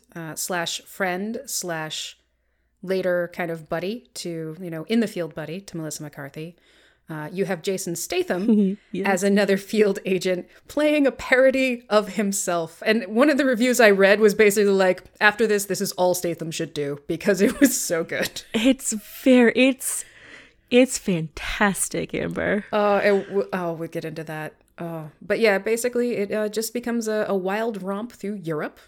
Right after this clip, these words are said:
Speaker 1: chasing a very portable nuclear weapon is our MacGuffin in this movie, and trying to unravel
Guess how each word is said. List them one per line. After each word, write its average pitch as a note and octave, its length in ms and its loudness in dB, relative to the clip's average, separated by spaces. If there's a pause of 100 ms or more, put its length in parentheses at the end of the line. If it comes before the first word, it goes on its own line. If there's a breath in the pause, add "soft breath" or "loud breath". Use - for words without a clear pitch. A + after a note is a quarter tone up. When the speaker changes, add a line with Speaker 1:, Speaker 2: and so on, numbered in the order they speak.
(120)
Speaker 1:
chasing E3+ 680 -8
a D#3+ 240 -6
very F3+ 360 0
portable C#3+ 460 -8
nuclear D#3 380 -8
weapon D3 480 -8 (420 soft breath)
is D#3 160 -6
our D3 220 -2
MacGuffin D3+ 540 -6
in D3 180 -10
this C3+ 200 -8
movie, D#3+ 360 -8
and F3+ 140 -8
trying A3+ 280 -6
to A#3 140 -8
unravel G3 640 -6